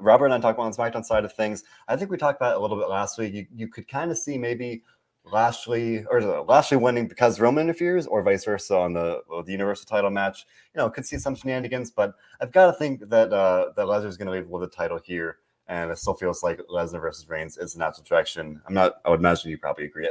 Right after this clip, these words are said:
at least in the short term, that Le-, Lesnar's not gonna lose here.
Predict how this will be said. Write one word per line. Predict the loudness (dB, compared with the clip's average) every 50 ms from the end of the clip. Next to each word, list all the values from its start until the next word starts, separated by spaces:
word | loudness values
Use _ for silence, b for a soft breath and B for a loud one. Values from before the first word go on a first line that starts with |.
| 0
at | 0 2
least | 0 0 0 0
in | -2
the | -2 0
short | 4 4 4 4
term, | 2 -2 -4 -2
that | -2 -2 -2 -6 _ _ _ _ _ _ 2
Le-, | 4 4 4 2 -2 -2
Lesnar's | 2 2 2 2 2
not | 0 -2 -2
gonna | -4 -6 -10
lose | -10 -10 -10
here. | -12 -14 -14 -16 -18